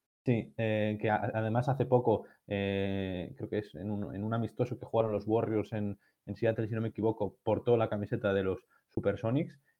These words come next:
em, y al final, pues, es la, es lo que tiene que hacer,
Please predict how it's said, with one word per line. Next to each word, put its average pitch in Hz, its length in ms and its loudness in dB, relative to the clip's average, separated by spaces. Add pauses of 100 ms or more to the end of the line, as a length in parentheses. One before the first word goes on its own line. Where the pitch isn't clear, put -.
(100)
em, 101 680 0 (180)
y 101 300 0
al 95 140 2
final, 101 280 -2
pues, 117 180 0
es 104 200 -2
la, 95 580 -2 (440)
es - 120 -10
lo 120 120 2
que - 80 -4
tiene 110 220 0
que 95 80 0
hacer, 101 280 0